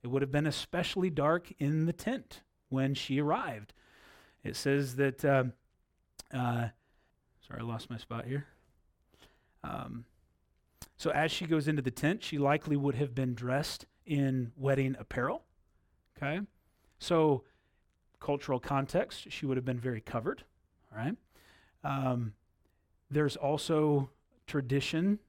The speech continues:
again, rabbinical tradition, uh, teachings of Torah that speak to no candlelight in the tent on the evening of the wedding. So it would have likely been very, very dark.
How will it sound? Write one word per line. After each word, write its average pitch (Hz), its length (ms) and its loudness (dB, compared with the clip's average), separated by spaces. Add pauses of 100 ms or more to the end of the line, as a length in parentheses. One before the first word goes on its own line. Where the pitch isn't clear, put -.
(180)
again, 123 380 0
rabbinical 139 460 0
tradition, 139 580 -4 (500)
uh, 131 440 -4 (180)
teachings 135 400 -2
of 117 100 -2
Torah 135 400 0 (480)
that 135 140 -8
speak - 320 -4
to 151 140 -4
no 143 200 2
candlelight 147 760 -2 (340)
in 139 160 0
the 120 80 2
tent - 460 -8 (360)
on 123 240 -2
the 120 240 -2
evening 117 440 -2
of 117 180 -6
the 113 80 -6
wedding. 104 280 -6 (500)
So 143 140 -2
it 143 60 0
would 160 140 4
have 151 140 2
likely 139 300 2
been 147 200 2
very, 123 340 2
very 139 220 2
dark. 220 320 -4